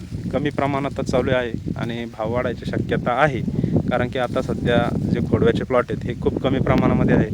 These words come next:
आणि सध्या लेबर पण, अ, मिळत नाही, कारण की काय झालं, पाऊस उघडल्यामुळं मक्का सोंगणी चालू आहे, चौकडं सध्या लेबर गुंतलेलं आहे, त्याच्यामुळं सध्या लेबर पण भेटत नाही, ती एक अडचण आहे, त्याच्यामुळं व्यापारी पण असं काही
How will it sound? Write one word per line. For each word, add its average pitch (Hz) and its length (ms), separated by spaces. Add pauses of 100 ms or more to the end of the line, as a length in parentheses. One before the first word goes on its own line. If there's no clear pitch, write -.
(460)
आणि 117 160
सध्या 123 280
लेबर 120 320
पण, 127 300
अ, 123 260
मिळत 120 360
नाही, 120 260
कारण 120 340
की 131 80
काय 135 160
झालं, 113 220
पाऊस 127 280
उघडल्यामुळं 123 460
मक्का 127 300
सोंगणी 117 300
चालू 120 220
आहे, - 380 (260)
चौकडं 135 340
सध्या 120 480
लेबर 120 300
गुंतलेलं 120 420
आहे, 113 100
त्याच्यामुळं 117 400
सध्या 113 280
लेबर 120 280
पण 123 200
भेटत 110 260
नाही, 113 160
ती 120 300
एक 117 120
अडचण 113 320
आहे, 110 120
त्याच्यामुळं 120 460
व्यापारी 117 360
पण 123 180
असं 120 180
काही 117 200